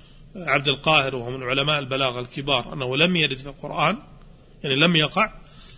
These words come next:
هذا غير مشكل، أنه ممكن أن يقع، يعني أنه ممكن أن يقع،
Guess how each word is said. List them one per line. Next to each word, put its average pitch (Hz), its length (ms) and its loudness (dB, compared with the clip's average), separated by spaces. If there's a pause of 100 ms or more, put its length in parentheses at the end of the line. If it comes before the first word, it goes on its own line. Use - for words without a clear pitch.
هذا 202 560 2 (120)
غير 190 160 8
مشكل، - 340 -4 (500)
أنه 156 160 -2
ممكن 180 340 2
أن 170 180 -4
يقع، 127 280 -2 (460)
يعني 139 120 0
أنه 139 160 -2
ممكن 151 280 -2
أن 147 60 0
يقع، 160 340 0